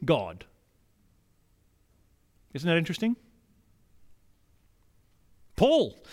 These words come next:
Paul, the great teacher and, and writer of over half the New Testament, says, "Don't hit back." This is in Romans chapter twelve.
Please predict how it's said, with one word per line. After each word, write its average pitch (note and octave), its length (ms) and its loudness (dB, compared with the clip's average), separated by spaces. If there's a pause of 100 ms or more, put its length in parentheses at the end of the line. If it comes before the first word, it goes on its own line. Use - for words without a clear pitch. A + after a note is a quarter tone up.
(140)
Paul, B3+ 320 2 (140)
the F3+ 100 2
great B3 340 2
teacher A3+ 460 2
and, E3 140 0 (160)
and E3+ 180 4
writer A#3 300 6
of G3+ 80 4
over A3 160 4
half A#3 260 4
the A#3+ 80 2
New B3 140 4
Testament, A#3 440 2
says, A3+ 300 2 (240)
"Don't C4 260 4
hit C4 280 4
back." B3+ 240 4
This E3+ 120 -2
is F3+ 60 0
in F3+ 100 2
Romans F#3+ 300 4
chapter F3+ 240 -4
twelve. - 240 -2